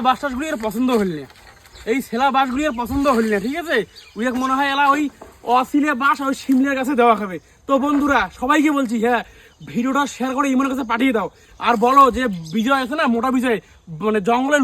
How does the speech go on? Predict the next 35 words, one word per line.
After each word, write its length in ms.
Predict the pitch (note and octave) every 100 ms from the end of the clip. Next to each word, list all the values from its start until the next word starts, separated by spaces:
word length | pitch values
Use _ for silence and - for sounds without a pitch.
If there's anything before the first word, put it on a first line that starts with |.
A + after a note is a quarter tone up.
| A#3+
লুকায় 400 | C4 E4 D4+ B3+
না, 40 | G3+
ঠিক 120 | G#3+ E4
আছে? 160 | E4 E4+ G3 - _
ও 20 | A#3+ G#3+ D#3 F#3
জঙ্গলে 300 | A#3+ C4+ D#4
রেডি 280 | C#4+ C4 D4+ C#4+
করছে 200 | C4 D4 C4
ওর 80 | B3+
জন্য 120 | C4 D4 A#3+ E3
বাস, 280 | E3+ F#3+ F#3+ - - _ _ -
আর 140 | A3+ B3+
এখন 120 | C#4+
আমি 100 | D4 C#4+
ভাবছি 200 | B3 - A3
বাস 140 | A#3+ C4+
আর 60 | C4+
রেডি 120 | C4 B3
করবো 180 | A#3+ C4+
না, 40 | A4+ - - -
ওর 80 | A3+
জন্য 100 | B3 C4
ওই 60 | C4
শিমলের 340 | - B3 C#4 C4
কাছে 120 | C4 B3+
কাঁটাযুক্ত 460 | A#3 C4+ B3+ - E4+ G#4 - - - E3+
ডাল 220 | A#3 A#3 F#3 - -
ওর 100 | A#3 A#3+ _ _ -
পোঁয়ায় 340 | E4 E4 D#4 C4
দিয়ে 120 | C4
দেবো 100 | A#3 A#3+
ঠিক 100 | A3 G#3
মতো। 180 | F#3 D3+ - _
তো 40 | A3+
সবাই 160 | B3 D4